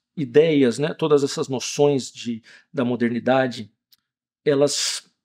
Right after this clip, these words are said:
vamos dizer assim, nenhuma delas dá muito valor pra noção de fim último do ser humano, principalmente de uma noção que fosse similar pra todos nós.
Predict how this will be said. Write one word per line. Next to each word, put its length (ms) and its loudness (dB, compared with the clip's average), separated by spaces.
vamos 220 2
dizer 100 -4
assim, 160 -2
nenhuma 380 2
delas 760 4
dá 200 0
muito 260 -6
valor 540 6
pra 160 0
noção 260 0
de 80 -4
fim 360 -4
último 420 -4
do 60 -12
ser 220 0
humano, 400 -2
principalmente 760 0
de 80 -6
uma 120 0
noção 320 0
que 100 -14
fosse 640 -8
similar 800 2
pra 140 2
todos 600 0
nós. 580 -6